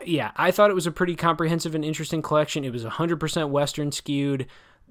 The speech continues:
Some Japanese and Chinese stuff made its way in here, and some stuff from what we would call the Middle East, but, you know, it heavily British, heavily American, and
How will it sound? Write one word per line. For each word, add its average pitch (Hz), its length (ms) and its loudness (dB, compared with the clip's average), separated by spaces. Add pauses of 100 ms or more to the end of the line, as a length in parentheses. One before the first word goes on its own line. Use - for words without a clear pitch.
(140)
Some 311 260 0
Japanese 233 500 0
and 170 140 2
Chinese 165 380 0
stuff 175 220 2
made 170 180 2
its 170 160 -2
way 175 120 -2
in 175 80 -2
here, 175 160 0
and 139 260 -2
some 160 220 0
stuff 160 260 0
from 151 160 -2
what 139 120 0
we 139 120 0
would 139 120 0
call 143 180 4
the 135 80 0
Middle 127 320 -2
East, 165 400 -6
but, 120 300 0 (640)
you 196 120 2
know, 123 200 2
it 165 200 -8
heavily 170 520 2
British, 143 480 0
heavily 143 800 0
American, 131 720 0 (100)
and 139 200 -4